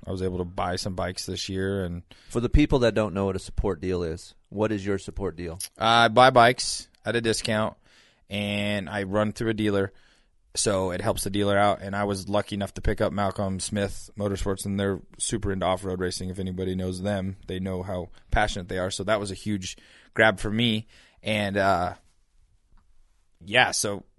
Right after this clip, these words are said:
Speaker 2: And then you
Speaker 1: buy
Speaker 2: get
Speaker 1: bikes.
Speaker 2: to keep the bikes, and then you
Speaker 1: No.
Speaker 2: get it.
Speaker 1: Yeah, you get to keep the bikes. So you buy the bikes at a discount, parts allowance, and then, um, basically, uh, contingency.
Speaker 2: Right.
Speaker 1: So.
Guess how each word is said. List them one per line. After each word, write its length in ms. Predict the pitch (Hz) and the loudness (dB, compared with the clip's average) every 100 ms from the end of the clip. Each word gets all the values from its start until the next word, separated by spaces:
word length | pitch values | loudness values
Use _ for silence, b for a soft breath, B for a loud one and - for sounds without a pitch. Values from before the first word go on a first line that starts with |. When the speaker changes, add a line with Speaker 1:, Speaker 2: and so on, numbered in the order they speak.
| - _ | -20 _
Speaker 2:
And 100 | 110 | 0
then 100 | 110 | 2
you 60 | 107 | 4
Speaker 1:
buy 80 | 127 | 4
Speaker 2:
get 60 | |
Speaker 1:
bikes. 180 | 120 135 139 | 6 4 4
Speaker 2:
to 60 | |
keep 60 | 131 | 2
the 80 | 117 | 6
bikes, 460 | 113 107 110 - | 8 8 6 2
and 80 | 107 | -2
then 80 | 107 | 0
you 60 | |
Speaker 1:
No. 40 | 110 | 2
Speaker 2:
get 120 | 101 | 0
it. 280 | - 98 98 | -2 -8 2
Speaker 1:
Yeah, 140 | 139 147 | 8 8
you 160 | 151 | 8
get 160 | 151 170 | 4 2
to 60 | |
keep 160 | - 165 | -2 -2
the 80 | 160 | 4
bikes. 300 | 131 120 - | 6 6 4
So 80 | 120 | 0
you 80 | |
buy 160 | 113 123 | 4 4
the 60 | 127 | 4
bikes 420 | 110 104 - - b b b b b - | 2 2 -2 -8 b b b b b -2
at 140 | 117 | 0
a 60 | 117 | 2
discount, 500 | 110 - 113 107 - _ | 2 0 0 -2 -4 _
parts 280 | - 123 - | 4 4 2
allowance, 500 | 117 113 113 107 - - | 2 2 2 0 -4 -6
and 200 | 107 107 | -4 0
then, 540 | 107 104 101 98 92 - - - | 0 2 0 -2 -6 -12 -20 -10
um, 560 | 95 95 95 95 92 87 - | -4 -2 -2 -2 -4 -8 -4
basically, 520 | 107 - - 104 92 - - _ _ - | -4 -4 -6 -6 -6 -10 -20 _ _ -6
uh, 260 | 95 90 - _ _ | -6 -6 -10 _ _
contingency. 680 | 110 92 101 90 90 80 85 - | -10 -8 -8 -8 -8 -10 -12 -12
Speaker 2:
Right. 260 | - 90 85 - - _ _ - | -2 0 0 -6 -20 _ _ -10
Speaker 1:
So. 360 | - 78 80 | -4 -4 -4